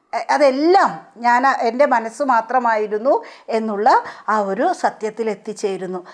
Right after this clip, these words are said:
അപ്പോൾ ഒരേ തത്വം പ്രകടമാകുന്നതാണ്, അല്ലെങ്കിൽ ഒരേ തത്വത്തിൻ്റെ വിവിധ പ്രകടനങ്ങളാണ് ഈ ലോകം. അതുമല്ല എങ്കിൽ ആ സത്യത്തിൽ പ്രകടമായി കാണുന്ന, ഏഹ്,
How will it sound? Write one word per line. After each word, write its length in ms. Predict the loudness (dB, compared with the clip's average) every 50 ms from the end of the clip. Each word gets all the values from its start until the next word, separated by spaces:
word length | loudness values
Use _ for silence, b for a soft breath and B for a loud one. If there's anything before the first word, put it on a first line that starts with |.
| B B B B
അപ്പോൾ 340 | -4 0 2 4 4 2 0 0
ഒരേ 800 | 2 2 4 4 4 2 4 4 6 6 6 6 6 4 4 4 2 2
തത്വം 380 | 0 0 -2 2 2 4 4 2 0 0
പ്രകടമാകുന്നതാണ്, 1400 | 0 0 2 2 2 4 4 4 6 6 6 4 4 2 2 0 0 2 2 4 4 4 4 4 4 4 4 2 2 0 B B B B B B
അല്ലെങ്കിൽ 340 | 0 2 2 0 2 2 2
ഒരേ 460 | 2 4 2 2 4 4 4 4 2 0
തത്വത്തിൻ്റെ 580 | 0 0 0 -2 -2 -2 -2 -4 -2 0 0
വിവിധ 340 | 0 0 -2 -6 -4 0 0 0
പ്രകടനങ്ങളാണ് 1000 | 2 2 -2 -2 0 2 2 2 4 2 2 4 4 4 4 4 4 2 0 -2
ഈ 80 | 0
ലോകം. 440 | 2 2 2 2 2 2 2 2 2 0 -6 B B B B B
അതുമല്ല 480 | 0 2 4 4 4 4 4 2 4 4
എങ്കിൽ 360 | 4 4 4 2 2 4 4 4 4 2 -2 B B B B B B B _ _ _ _ _ _ _ _ _ _ _ _ _ _ _ _ _ _ _ _ _ -20 _ _ _ _ _ _ -6 -2
ആ 140 | -2 -2 0
സത്യത്തിൽ 600 | -2 -2 -6 -6 -6 -10 -10 -8 -4 -2 -2 -2
പ്രകടമായി 840 | 0 -2 -4 -2 0 0 0 2 4 4 4 4 2 0 -2 -2 0
കാണുന്ന, 420 | 0 0 0 0 -2 -4 -2 0 0 0 -2 B B B B B B B B _ _ -12
ഏഹ്, 140 | -10 -10